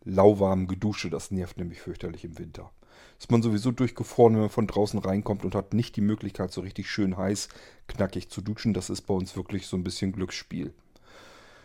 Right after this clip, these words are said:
Nun gut, kommen wir aber mal wieder so langsam auf das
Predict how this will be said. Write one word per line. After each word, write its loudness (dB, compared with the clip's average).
Nun 8
gut, 4
kommen 4
wir 10
aber 8
mal 6
wieder 6
so 2
langsam 2
auf -4
das 0